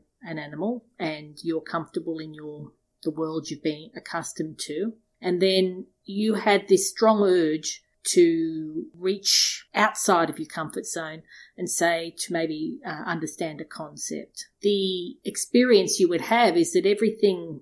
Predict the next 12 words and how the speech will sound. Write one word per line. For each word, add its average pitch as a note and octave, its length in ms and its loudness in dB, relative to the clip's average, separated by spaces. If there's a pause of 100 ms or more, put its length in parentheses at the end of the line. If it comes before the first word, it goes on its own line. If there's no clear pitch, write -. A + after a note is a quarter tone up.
(140)
that - 200 -2
you F3 640 -10
knew F3 280 -2
before, E3 600 2
and D#3+ 260 -4
he - 140 -10
uses E3 500 -6
the D#3 220 -6
example D#3 460 -6
of D3 100 -6
the D3+ 100 -6
horse D#3 360 -4